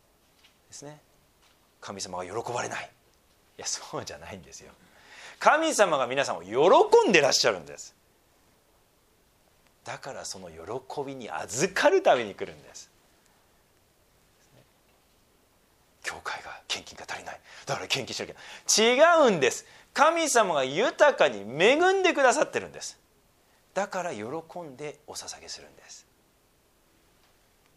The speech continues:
その中に加わっていく小さな子供であるかのようにですね、何か大きなことが行われててね、「わあ、僕も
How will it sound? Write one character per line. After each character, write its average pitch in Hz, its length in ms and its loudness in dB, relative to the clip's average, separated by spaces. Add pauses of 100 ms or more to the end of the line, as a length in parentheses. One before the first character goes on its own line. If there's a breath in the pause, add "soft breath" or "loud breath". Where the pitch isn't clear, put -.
(480)
そ - 200 -10
の 120 100 -6
中 117 220 -4
に 110 220 -10
加 - 140 -6
わ 113 200 -2
っ - 100 -16
て 110 140 -10
い 98 40 -12
く 110 360 -10 (760)
小 160 280 -6
さ 127 160 -8
な 90 180 -12
子 143 160 -6
供 156 200 -4
で 147 80 -6
あ 139 60 -4
る 120 80 -8
か 90 100 -18
の 82 60 -20
よ - 100 -20
う - 80 -20
に - 80 -20 (880)
で 190 60 -16
す 101 120 -14
ね、 123 240 -14 (460)
何 107 160 -8
か 104 100 -8
大 110 120 -4
き 120 80 -10
な 104 80 -8
こ 98 80 -10
と 104 100 -6
が 95 80 -6
行 107 100 -10
わ 101 120 -6
れ 98 60 -12
て 101 100 -14
て 95 80 -20
ね、 92 160 -16
「わ 110 120 -16
あ、 - 460 -16
僕 117 200 -18
も 127 60 -20